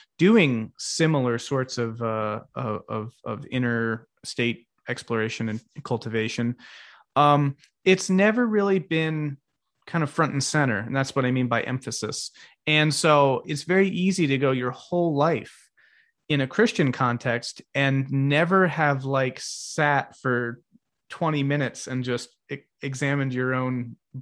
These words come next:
mind working. Um,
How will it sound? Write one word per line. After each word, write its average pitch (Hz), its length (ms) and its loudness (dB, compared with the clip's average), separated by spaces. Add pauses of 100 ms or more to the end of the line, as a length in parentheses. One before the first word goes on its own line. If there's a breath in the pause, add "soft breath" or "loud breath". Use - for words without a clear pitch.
(180)
mind 135 600 -2
working. 117 520 -6 (720 loud breath)
Um, 123 540 2